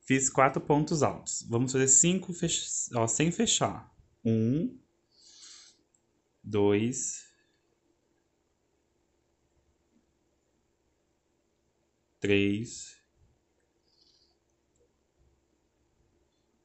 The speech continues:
quatro e cinco.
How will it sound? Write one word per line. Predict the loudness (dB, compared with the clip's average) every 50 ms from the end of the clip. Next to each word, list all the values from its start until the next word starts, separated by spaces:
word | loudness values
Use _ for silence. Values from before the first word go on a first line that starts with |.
| _ _ _ _ _ _ _ _ _ _ _ _ _ _ _
quatro | -8 -6 -4 -4 -4 -4 -6 -8 -6 -4 -2 -2 -2 -2 -6 -14 _ _ _ _ _ _ _ _ _ _ _ _ _ _ _ _ _ _ _ _ _ _ _ _ _ _ _ _ _ _ _ _ _ _ _ _ _ _ _ _ _
e | -4 -4
cinco. | -4 -4 -6 -8 -10 -12 -16 -20 -20 -18 -18